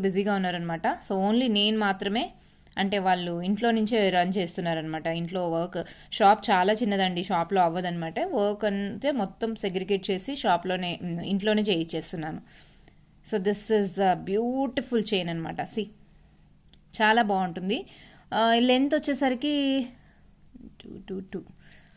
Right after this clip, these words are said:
ఆ, సిక్స్, ఆ, క్వైట్ లెంత్ వచ్చేసరికి some around sixteen inches అనుకుంటా. ఒక్కసారి confirmation scale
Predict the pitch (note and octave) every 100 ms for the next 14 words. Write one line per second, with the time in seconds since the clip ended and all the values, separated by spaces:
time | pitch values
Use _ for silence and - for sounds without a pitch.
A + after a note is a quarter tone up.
0 | - - - _ - - F#3+ F#3+ G3 G3+
1 | G#3 - - G#3+ F#3+ - - - A#3+ D4
2 | B3 A3+ A3+ A3+ - G#3+ B3+ A#3 A3+ B3
3 | B3 A#3+ - A#3+ A3+ A3+ D#4 A3+ A3 A3+
4 | A3+ A3 A#3+ A3 F#3+ E3+ E3+ - - -
5 | - - - B3 - - C#4 C4+ C#4 C4
6 | A3+ A#3 A#3+ A3+ F#3 F3+ E3 A3 D#4 -
7 | G#3 A3 G#3+ G#3+ G#3 - G#3 G#3 B3+ A3+
8 | A#3 A3 - G3+